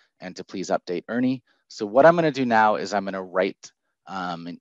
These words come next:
email back to Ernie saying that the issue has been resolved,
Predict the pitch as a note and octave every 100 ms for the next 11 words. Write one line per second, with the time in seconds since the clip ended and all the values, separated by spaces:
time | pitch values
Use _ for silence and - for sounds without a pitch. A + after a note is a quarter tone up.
0 | B2 A#2+ A#2+ G#2+ G2 G2 - - F#2 F2
1 | E2+ F2 E2 E2 E2 _ _ D#2+ D2 -
2 | - F#2 E2+ E2+ - D#2+ D#2+ D#2+ B2 A#2+
3 | A#2